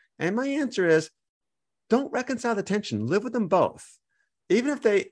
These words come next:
so I'm gonna say it in a way that just sounds contradictory. I know it's not in my own heart, but you're gonna think it is. And that is, your salvation's secure in Christ,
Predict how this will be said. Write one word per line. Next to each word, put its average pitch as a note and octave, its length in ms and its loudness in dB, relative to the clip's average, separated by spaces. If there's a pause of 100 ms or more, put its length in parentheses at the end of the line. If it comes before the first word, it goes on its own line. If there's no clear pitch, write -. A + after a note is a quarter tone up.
(120)
so D#3 180 0
I'm G3+ 60 0
gonna B3 120 -2
say G#3+ 180 0
it G3+ 60 0
in - 60 -6
a - 20 -2
way E3 120 4
that C#3+ 100 -4
just B2+ 240 -10
sounds F3 380 2
contradictory. C#3+ 840 -4 (720)
I F3 160 4
know C4 160 2
it's F3+ 160 -2
not E3 280 2
in C3+ 40 -2
my A#2+ 140 2
own G#2 160 -2
heart, D3 440 0 (160)
but - 180 -2
you're F#3+ 160 2
gonna A3 160 2
think D#3+ 200 -2
it A#2+ 80 -2
is. F#2 360 -2
And C3+ 120 -4
that C3 140 2
is, G#2+ 200 2 (380)
your G3 200 2
salvation's G#3 540 0
secure D#3 320 -2
in A2+ 80 2
Christ, G#2+ 580 0